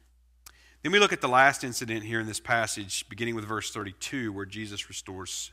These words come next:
speech. "As they went out, behold, they brought to him a dumb man possessed with a devil. And when the devil was cast out," uh,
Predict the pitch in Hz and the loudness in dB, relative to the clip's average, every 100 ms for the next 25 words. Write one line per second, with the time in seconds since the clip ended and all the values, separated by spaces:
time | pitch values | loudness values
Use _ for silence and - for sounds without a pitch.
0 | _ - - - 85 - - - _ _ | _ -10 -10 -10 -14 -14 -16 -18 _ _
1 | _ _ _ _ _ - 160 180 175 220 | _ _ _ _ _ 0 2 6 6 6
2 | 254 156 160 160 147 185 160 147 131 147 | 8 8 6 2 2 2 2 0 6 6
3 | 143 - 127 131 131 110 107 165 180 107 | 6 0 -4 -2 -2 -2 0 0 0 -4
4 | 104 123 - 104 123 131 - 117 101 92 | -4 -6 -6 -4 -2 -2 -4 -10 -10 -2
5 | 127 127 87 - _ _ _ _ _ _ | 0 0 -4 -12 _ _ _ _ _ _
6 | 151 170 170 151 190 233 190 135 - 139 | 0 4 4 6 4 4 0 0 0 0
7 | 113 107 - 127 104 113 - 123 | 0 0 -6 -6 -4 -6 -8 -10